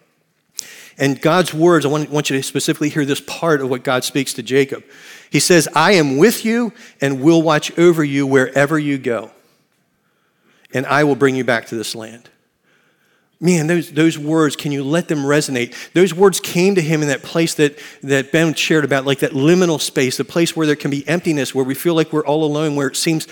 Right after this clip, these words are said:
so without life. And then God shows up, because those liminal spaces, those times,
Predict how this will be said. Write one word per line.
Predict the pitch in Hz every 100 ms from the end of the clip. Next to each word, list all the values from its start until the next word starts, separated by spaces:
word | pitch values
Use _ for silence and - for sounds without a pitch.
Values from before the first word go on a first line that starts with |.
| -
so | - - 185
without | 170 160 151 151
life. | 143 147 131 127 - - - - - _
And | - 147
then | 156 123
God | 151 156 151
shows | - 147 131
up, | 135
because | - - 165
those | 151 131
liminal | 147 196 226 202
spaces, | - 190 180 139
those | 143 -
times, | - 165 180 165